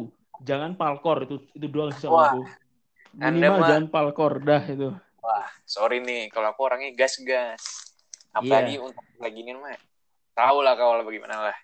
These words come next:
Speaker 1: Iya, iya. Yang
Speaker 2: Kapan
Speaker 1: penting
Speaker 2: sih
Speaker 1: udah
Speaker 2: saya melanggar janji dengan
Speaker 1: Iya,
Speaker 2: kau, kan?
Speaker 1: iya, iya,
Speaker 2: Baik.
Speaker 1: iya, iya, iya. Ya, maksudnya sa-, saat ini tepat waktu. Ntar kalau udah sibuk beda cerita.
Speaker 2: Itu kon, Cok.
Speaker 1: Sama-sama
Speaker 2: Santai.
Speaker 1: gitu. Kita kan sama-sama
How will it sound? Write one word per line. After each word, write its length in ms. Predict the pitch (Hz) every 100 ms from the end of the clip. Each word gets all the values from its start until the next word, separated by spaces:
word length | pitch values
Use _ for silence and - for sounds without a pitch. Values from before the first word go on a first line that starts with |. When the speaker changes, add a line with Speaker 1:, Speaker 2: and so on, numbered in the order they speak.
| _
Speaker 1:
Iya, 280 | 123 131 123
iya. 240 | 120 117 113
Yang 140 | 110 127
Speaker 2:
Kapan 80 | 135
Speaker 1:
penting 160 | 151
Speaker 2:
sih 140 | 135 135
Speaker 1:
udah 100 | 131
Speaker 2:
saya 120 | 139
melanggar 360 | 139 131 127 127
janji 280 | 123 120 123
dengan 260 | 117 113
Speaker 1:
Iya, 140 | 120 120
Speaker 2:
kau, 180 | 127 131
kan? 120 | 110
Speaker 1:
iya, 160 | 107 78
iya, 160 | - 117
Speaker 2:
Baik. 200 | 113 113
Speaker 1:
iya, 300 | 110 104 104 110
iya, 220 | 120 117 104
iya. 220 | 95 104 110 _ _ _ _ _ _ _
Ya, 180 | 117 123
maksudnya 320 | 117 120 165 165
sa-, 160 | -
saat 200 | - 147
ini 400 | 160 190 190 - _
tepat 320 | 131 143 -
waktu. 280 | 147 - 147 127
Ntar 240 | 127 175
kalau 200 | 165 151 139
udah 140 | 135
sibuk 300 | - 139 180
beda 220 | - 123
cerita. 600 | 120 151 165 135 120 113 - _ _ _ -
Speaker 2:
Itu 400 | 110 107 127 -
kon, 320 | 123 117 107
Cok. 280 | 113 110 - _ _ _ _
Speaker 1:
Sama-sama 540 | - 147 151 143 151 156
Speaker 2:
Santai. 140 | 147
Speaker 1:
gitu. 340 | 170 151 135 127
Kita 240 | 127 131
kan 140 | 131
sama-sama 680 | 160 143 135 135 127 127